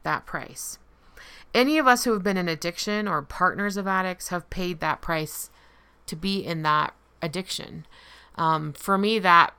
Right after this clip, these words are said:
price has been hefty for so many different reasons. Uh, the, some of the prices I have paid for living in addiction. So I, so I really began this kind of, uh, ad-, active addiction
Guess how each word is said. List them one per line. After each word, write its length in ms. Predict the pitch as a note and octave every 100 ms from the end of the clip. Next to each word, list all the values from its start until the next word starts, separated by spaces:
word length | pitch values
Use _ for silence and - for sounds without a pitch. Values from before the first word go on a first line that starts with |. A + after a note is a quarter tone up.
| -
price 480 | - F3+ E3+ - -
has 160 | D#3+
been 300 | - F3+ E3
hefty 560 | D#3 B3 D#4 - - -
for 280 | - F3 D#3+
so 340 | - G3 G3
many 300 | F#3+ F3+ E3
different 480 | D#3 F3+ - D3 - -
reasons. 640 | D#3+ F3+ - - E3 - - - - - - -
Uh, 160 | F3 E3+
the, 120 | E3
some 160 | - A#3
of 60 |
the 80 | A#3
prices 440 | - G#3 G#3 G3
I 100 | F3+
have 180 | F3 E3+
paid 380 | - F3+ E3 E3
for 360 | - E3+ D#3+ C#3+
living 360 | F3 F3 F3+
in 80 | E3+
addiction. 480 | E3 D#3+ - D#3 -
So 160 | F#3+
I, 360 | - G3+ G#3+ A3 - - - - - - -
so 220 | - C4+
I 180 | - C#4
really 320 | E4 D#4 D4+
began 440 | C4 A3+ G#3+ G#3+ G3+
this 180 | F#3+
kind 280 | - F#3+ F3+
of, 140 | E3 -
uh, 280 | E3 D#3+ D3+
ad-, 120 | E3+ D3+ - -
active 440 | F#3+ F#3 F#3+ E3
addiction 760 | D#3+ E3 D#3+ - D#3 D#3 D#3